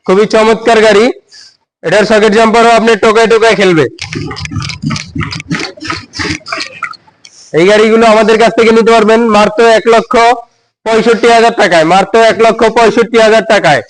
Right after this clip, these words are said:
শোরুমে আসলে একটু ডিসকাউন্ট হবে, মাত্র এক লক্ষ পঁয়ষট্টি হাজার টাকায়। আর একটা আছে সান্ডি দিনাজপুর মডেল,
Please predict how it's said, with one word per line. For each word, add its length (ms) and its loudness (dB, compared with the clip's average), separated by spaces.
শোরুমে 300 2
আসলে 380 2
একটু 200 0
ডিসকাউন্ট 420 0
হবে, 240 0
মাত্র 280 0
এক 180 2
লক্ষ 200 0
পঁয়ষট্টি 520 0
হাজার 220 2
টাকায়। 340 0
আর 100 -2
একটা 240 0
আছে 240 2
সান্ডি 400 0
দিনাজপুর 500 0
মডেল, 400 2